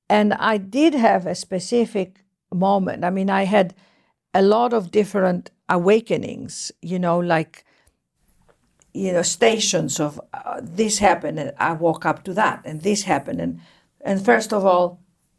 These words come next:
when the movie I came to Los Angeles didn't work out, I was twenty-three,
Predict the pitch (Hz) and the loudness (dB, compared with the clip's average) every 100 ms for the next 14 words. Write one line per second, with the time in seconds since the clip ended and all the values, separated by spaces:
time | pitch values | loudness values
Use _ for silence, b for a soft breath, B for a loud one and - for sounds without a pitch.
0 | _ _ _ _ 190 202 196 196 208 262 | _ _ _ _ 0 2 4 4 4 4
1 | 254 196 196 202 185 190 180 175 175 180 | 4 2 0 -2 -2 -4 -4 -2 -2 -2
2 | 170 165 165 190 175 165 160 180 151 156 | -4 -6 -6 -6 -4 -4 -4 0 0 0
3 | 180 _ _ _ _ _ 208 180 185 - | -6 _ _ _ _ _ -6 -4 -4 -2
4 | 208 202 190 156 156 175 | -2 -2 -4 -4 -6 -6